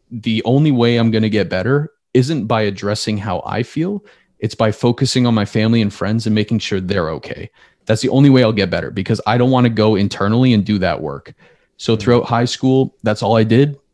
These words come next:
Speaker 1: suppressed it, never really talked about it. I was labeled a hothead for a long time, because growing up, again, you're taught how to be angry. And that was the only way I knew how to express myself without being judged, right? Because as soon as you cry, everyone's like,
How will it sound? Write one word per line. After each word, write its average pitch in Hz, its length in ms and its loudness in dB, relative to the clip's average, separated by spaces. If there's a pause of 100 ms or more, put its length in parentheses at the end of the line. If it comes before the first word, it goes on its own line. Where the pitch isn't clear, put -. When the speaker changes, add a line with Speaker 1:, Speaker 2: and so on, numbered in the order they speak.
(100)
Speaker 1:
suppressed - 560 -4
it, 123 240 -4 (200)
never 117 280 0
really 117 220 2
talked 107 320 -2
about 107 260 -2
it. 107 140 -4 (400)
I 113 40 -2
was 113 140 0
labeled 123 240 4
a 101 80 0
hothead 117 460 -2
for 117 100 -4
a 104 60 0
long 104 280 0
time, 113 460 -2
because 110 300 -2
growing 113 340 2
up, 104 160 0
again, 104 280 2
you're 104 100 0
taught 101 260 -2
how 113 100 0
to 110 100 0
be 101 140 0
angry. 101 460 -4 (260)
And 104 120 -4
that 113 80 2
was 107 100 0
the 110 80 0
only 110 220 2
way 104 240 2
I 95 180 0
knew 113 220 0
how 113 160 -2
to 92 120 -2 (220)
express 120 460 -2
myself 107 480 -2
without 104 400 -2 (200)
being 101 300 -4
judged, 113 680 -4
right? 113 300 -2
Because 107 460 -6
as 107 120 -6
soon 120 160 0
as 104 100 -2
you 101 80 -6
cry, 107 340 0
everyone's 101 320 -2
like, 95 200 -4